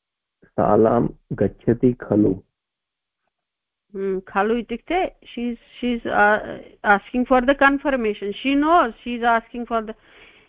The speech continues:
Speaker 2: don't you have to go to the school in the next, अग्रिमे
Speaker 1: In, in seven
Speaker 2: सप्ताहे,
Speaker 1: days।
Speaker 2: in the next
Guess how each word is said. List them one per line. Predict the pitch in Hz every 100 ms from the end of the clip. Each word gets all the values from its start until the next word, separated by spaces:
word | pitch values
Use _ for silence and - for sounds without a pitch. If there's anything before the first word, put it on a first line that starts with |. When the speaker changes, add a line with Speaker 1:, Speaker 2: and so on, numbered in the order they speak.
| _ _ _ -
Speaker 2:
don't | 196 240 294
you | 330
have | 330 320 330
to | 330
go | 294 311
to | 311 302
the | 302 294
school | _ 277 285 285
in | 277 269 269
the | 247
next, | 254 254 - - - - - - - _
अग्रिमे | 208 220 196 233 240 240 262 302
Speaker 1:
In, |
in | 254
seven |
Speaker 2:
सप्ताहे, | 233 - 226 208 196 214
Speaker 1:
days। | 208 254 233 - _ 262
Speaker 2:
in | 262
the | 247 254
next | 254 262 _